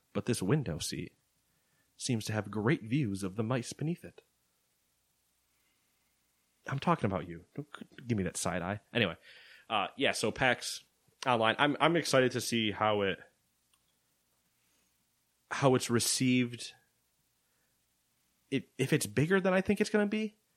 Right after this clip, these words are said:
I mean, that's a, it's a weird statement to say, but the pax in person, I don't know what the numbers are for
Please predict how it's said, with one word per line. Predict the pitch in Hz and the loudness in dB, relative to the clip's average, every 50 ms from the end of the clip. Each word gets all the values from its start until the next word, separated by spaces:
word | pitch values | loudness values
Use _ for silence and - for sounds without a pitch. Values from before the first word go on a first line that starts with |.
| _ _ _ _ _ - | _ _ _ _ _ 0
I | 139 | 4
mean, | 147 156 156 | 6 6 8
that's | 160 156 - | 6 6 6
a, | 151 123 | 6 6
it's | - 123 135 - | 4 4 4 4
a | 139 | 4
weird | 123 127 131 127 120 - | 4 4 4 2 2 2
statement | - 123 117 113 113 104 | 2 2 2 4 2 0
to | - 98 | -2 -2
say, | - 107 107 | 0 0 0
but | 117 113 113 95 - | 2 2 0 0 2
the | - 110 107 101 95 90 87 - _ _ _ _ _ _ _ _ _ _ _ _ _ _ _ _ _ _ _ _ _ _ _ _ _ _ _ | 2 2 4 4 2 0 -2 -6 _ _ _ _ _ _ _ _ _ _ _ _ _ _ _ _ _ _ _ _ _ _ _ _ _ _ _
pax | - - 156 151 147 - - - - - - - - - _ _ _ _ _ _ _ _ _ _ _ _ _ _ _ _ _ _ _ _ _ - | 4 6 6 6 4 2 0 -4 -4 -4 -4 -6 -10 -14 _ _ _ _ _ _ _ _ _ _ _ _ _ _ _ _ _ _ _ _ _ 2
in | 139 143 127 107 | 2 4 2 2
person, | - - 127 117 - - 85 85 95 - _ _ _ _ _ _ _ _ _ _ - | 2 4 4 2 2 0 -4 -6 -8 -10 _ _ _ _ _ _ _ _ _ _ 6
I | 120 | 8
don't | 139 147 | 8 8
know | 151 151 139 | 8 6 4
what | 113 98 120 104 | 2 0 -2 -2
the | 110 | 0
numbers | 104 104 104 104 101 95 | 2 2 2 0 0 0
are | 101 95 95 87 | 2 2 0 0
for | - - 90 85 87 85 82 | 0 -2 -2 -2 -2 -6 -8